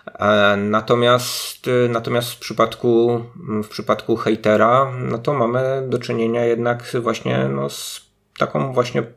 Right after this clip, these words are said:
podróżą, a, coraz bardziej w mrok z człowiekiem, który, e, który, który już na starcie w jakiś sposób,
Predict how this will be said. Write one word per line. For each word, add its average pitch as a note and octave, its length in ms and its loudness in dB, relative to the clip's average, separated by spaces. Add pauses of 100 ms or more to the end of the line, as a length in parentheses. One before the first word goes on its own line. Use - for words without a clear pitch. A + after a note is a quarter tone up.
(120)
podróżą, B2+ 840 2 (520)
a, A2 420 0 (1000)
coraz A#2 320 2
bardziej A#2 380 4
w A2+ 140 -4
mrok A2+ 280 2
z - 100 -8
człowiekiem, A#2+ 640 -2
który, B2+ 600 -2 (560)
e, A2+ 280 -2
który, B2 380 -4
który C3 300 -2
już C3+ 160 -4
na C#3 100 2
starcie A2+ 920 2
w G#2 100 -8
jakiś G#2+ 320 -4
sposób, A2 480 -4